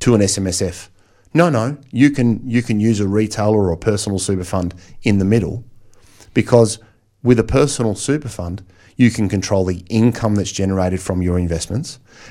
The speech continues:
and you can control the use of franking credits that are generated within your portfolio. Now, you have no control over that in an industry fund because they're unitized investment vehicles. They don't pay dividends,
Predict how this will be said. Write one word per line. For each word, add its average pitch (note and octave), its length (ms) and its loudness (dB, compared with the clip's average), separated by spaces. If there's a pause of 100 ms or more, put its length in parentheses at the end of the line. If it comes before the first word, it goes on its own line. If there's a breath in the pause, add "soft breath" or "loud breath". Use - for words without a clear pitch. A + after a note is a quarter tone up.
and G2+ 140 4
you G#2+ 100 6
can G2+ 160 -2
control F#2+ 580 0 (340 soft breath)
the G2+ 80 2
use G2 300 2
of F#2 120 -4
franking G2+ 420 -2
credits F#2 380 -4
that F2+ 160 0
are F#2 60 0
generated F2+ 520 0
within F2+ 220 0
your F2 180 2
portfolio. F2 640 -2 (220 soft breath)
Now, A2+ 260 4 (420 loud breath)
you B2+ 160 4
have G#2 220 0
no A2 300 4
control G#2 500 -2
over F#2 220 -2
that E2 320 -8 (240)
in G2 140 0
an F#2+ 120 0
industry F#2 380 -2
fund A2 320 -2
because A2+ 340 0 (360 loud breath)
they're G#2 160 4
unitized G2 1120 0
investment F#2 540 -4
vehicles. E2+ 420 -6 (400 loud breath)
They G#2 120 6
don't G#2+ 320 2
pay F#2 240 -4
dividends, E2 540 -6